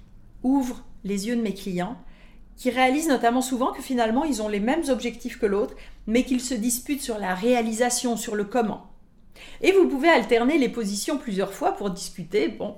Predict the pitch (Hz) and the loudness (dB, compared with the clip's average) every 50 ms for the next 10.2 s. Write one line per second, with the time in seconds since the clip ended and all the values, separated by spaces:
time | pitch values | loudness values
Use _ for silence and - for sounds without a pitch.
0 | - - 175 190 226 233 208 - - - - 196 180 196 226 254 294 277 - - | -12 -8 -4 -4 -4 -4 -6 -8 -14 -12 -6 -4 0 2 2 2 2 0 0 0
1 | 180 175 233 233 214 190 190 175 - 180 - - - - - - - - - - | 0 2 2 2 2 0 -2 -2 -4 -6 -8 -8 -10 -14 -18 -20 -20 -20 -20 -20
2 | - - - - - - - - - - 196 208 214 214 339 - - - 339 330 | -20 -20 -20 -20 -20 -18 -18 -18 -8 0 2 2 4 6 4 4 4 2 0 0
3 | 254 - - - - - - - - 196 208 - 254 247 240 - - 285 285 269 | 0 -2 -6 -14 -20 -20 -8 -4 -2 -2 -2 0 0 0 0 0 0 0 0 2
4 | 220 196 180 - - 202 - 220 220 214 214 254 277 311 381 - - - - - | 2 0 -2 -2 -6 -6 -4 -4 -4 -2 0 2 2 4 2 2 0 -6 -6 -6
5 | 214 196 190 - 233 208 208 214 214 202 185 175 175 170 160 175 170 - - 277 | -4 -4 -4 -4 -6 -4 0 0 0 0 0 0 -2 -2 -4 -4 0 2 2 2
6 | - - 233 220 220 - - 208 180 165 165 170 170 165 165 170 185 220 294 427 | 2 0 -2 -4 -4 -6 -4 -2 -2 -2 -2 -2 -2 -2 0 2 4 4 2 2
7 | 440 - - - - - - - - - - - - - - - - 320 392 - | 0 -4 -10 -20 -20 -20 -20 -20 -20 -18 -18 -18 -18 -20 -20 -6 -2 -2 0 0
8 | - 247 233 - 233 226 220 190 175 156 156 156 151 156 165 165 180 208 233 254 | 0 -2 -2 -2 -2 0 0 0 0 -2 -4 -6 -6 -8 -8 -4 0 0 2 2
9 | 262 262 - - - - - - - - 190 196 262 247 247 - 214 170 165 - | 2 0 -2 -6 -16 -18 -20 -14 -10 -10 -4 0 0 0 0 0 -2 -4 -2 -4
10 | - - - | -8 -10 -16